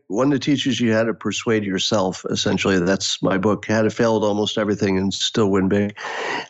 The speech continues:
And then the new one, Win Bigly, is How to Persuade Other People. Now, the people who have read both of those books tell me that it completely altered their life, and in a good way. They're having good results personally and professionally.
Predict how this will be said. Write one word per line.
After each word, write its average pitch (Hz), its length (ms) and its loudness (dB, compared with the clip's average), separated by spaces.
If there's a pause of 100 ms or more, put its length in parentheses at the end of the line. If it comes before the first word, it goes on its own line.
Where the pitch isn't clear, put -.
(120)
And 117 280 4
then 113 180 2
the 110 100 0
new 123 140 0
one, 107 140 0
Win 107 160 2
Bigly, 104 320 0
is 87 120 -2
How 101 140 0
to 95 140 0
Persuade 101 600 0
Other 95 220 2
People. 110 680 -2
Now, 117 140 4
the 117 100 2
people 185 320 0
who 147 120 2
have 120 140 -2
read 127 280 0
both 120 280 -2
of 101 100 -4
those 95 220 -2
books - 600 -2 (920)
tell 120 200 2
me 110 120 4
that 98 220 0
it 95 160 -2
completely 104 560 0
altered 95 400 0
their 92 160 0
life, - 380 -2 (180)
and 92 380 2
in 104 180 2
a 95 60 4
good 92 180 0
way. 78 240 0
They're 87 320 0 (140)
having 95 280 2
good 98 220 0
results 95 480 0
personally 101 580 0
and 92 160 0
professionally. 107 520 0